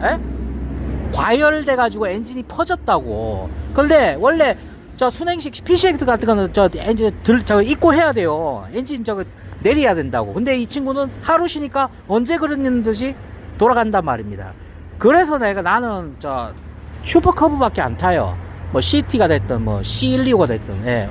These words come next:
언더본밖에 안 탄다고. 나름의 신뢰 관계가 있으니까. 피씨엑스 안 타요, 나는. 예. 이 돈 버는 기계예요. 제가 돈, 이게 돈 버는 기계라고.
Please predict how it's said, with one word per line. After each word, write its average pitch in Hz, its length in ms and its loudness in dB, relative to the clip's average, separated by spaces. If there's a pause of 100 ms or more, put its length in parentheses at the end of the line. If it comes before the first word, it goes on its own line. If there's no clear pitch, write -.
언더본밖에 233 560 2
안 110 120 -4
탄다고. 135 340 -4 (640)
나름의 220 300 2
신뢰 294 540 2
관계가 220 440 -2
있으니까. 175 460 -12 (480)
피씨엑스 320 380 2
안 143 160 0
타요, 220 200 2
나는. 104 240 -4 (140)
예. 110 220 -2 (1160)
이 285 120 2
돈 285 280 6
버는 359 280 6
기계예요. 302 440 2
제가 143 200 -4
돈, 262 400 4 (340)
이게 214 180 0 (440)
돈 285 320 4
버는 262 340 2
기계라고. 208 580 -4